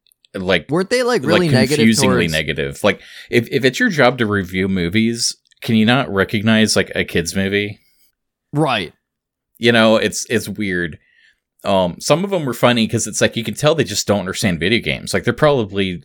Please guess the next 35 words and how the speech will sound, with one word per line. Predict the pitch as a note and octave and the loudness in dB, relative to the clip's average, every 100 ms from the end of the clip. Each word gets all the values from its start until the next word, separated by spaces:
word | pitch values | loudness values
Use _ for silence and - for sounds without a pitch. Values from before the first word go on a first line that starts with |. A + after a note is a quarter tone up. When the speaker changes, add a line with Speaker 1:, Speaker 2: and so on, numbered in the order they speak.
| - | -4
Speaker 1:
like, | F#2 - _ _ - | -4 -4 _ _ -2
older | G2 G#2+ A2 F#2+ | 0 2 2 2
than | F#2+ | 0
Roger | E2+ E2 D2 E2 D#2 | 0 0 0 -4 -4
Ebert, | D2+ D#2 C#2 C2+ | -4 -4 -4 -6
you | F#2 | -4
know? | E2+ E2+ F2+ - _ _ _ _ _ _ _ _ - | 0 0 -2 -6 _ _ _ _ _ _ _ _ 0
There | A#2 | 4
was, | A2 - - - | 4 4 -4 -6
<laughs> | - - | -4 0
like, | A#2+ A2 | 0 2
there's | B2 A#2 | 0 0
a | |
part | G#2+ D3+ D#3 A#2 | -2 0 2 2
in | B2 | 0
the, | A#2+ G2+ - | 0 -2 -2
in | A2+ B2+ | -4 -2
the | |
movie, | A#2+ A#2+ F2+ E2+ E2 _ _ _ _ - | -2 -2 -2 -6 -8 _ _ _ _ 0
there's | G#2+ A2+ | 0 0
a | |
concept | - C#3 C#3 C#3 A2 E2 - - - - | 0 0 0 0 0 0 0 -10 -16 -10
that | G#2+ G#2 E2+ | 0 2 4
they | G2+ G2 | 2 4
have | A2+ A2 | 2 0
to | G#2 | -2
hit | A#2 - | -2 0
the | A2 | -2
block | F2 A2 A#2 G#2+ - - | 0 4 4 4 0 -4
and | F#2+ | -2
a | F#2 | -2
power-up | - A2 A2 F#2+ | 2 4 4 0
will | F#2 | -4
come | - E2+ D#2 | -6 -4 -4
out, | D2 D2 | -4 -6